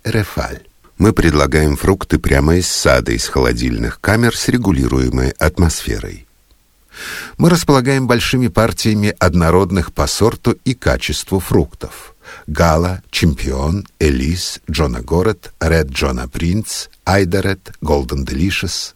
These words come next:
Муцу. Наши фрукты хранятся в холодильных камерах с контролируемой атмосферой. Благодаря этому они всегда свежие и вкусные,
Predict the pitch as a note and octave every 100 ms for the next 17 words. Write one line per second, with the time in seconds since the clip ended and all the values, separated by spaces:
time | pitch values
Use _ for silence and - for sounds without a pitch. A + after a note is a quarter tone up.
0 | _ - D#2+ - - - - - _ _
1 | _ _ - E3 E3+ - C#3 - B2+ -
2 | F2 F#2 - - - D#2 C#2 C#2 C2 -
3 | A#2 B2 A#2+ - - B2 A#2 A2 D2 C2+
4 | C#2 C#2 D2 D2 F2+ F2 G2+ - - D2
5 | B1+ B1+ - - F2 E2+ C#2+ C#2 F2+ C3+
6 | A#2 A2 G#2 G#2+ - F#2+ F2+ F2+ - D#2
7 | A2+ A#2 A2+ A2 - E2 - - C2+ -
8 | C#2 C2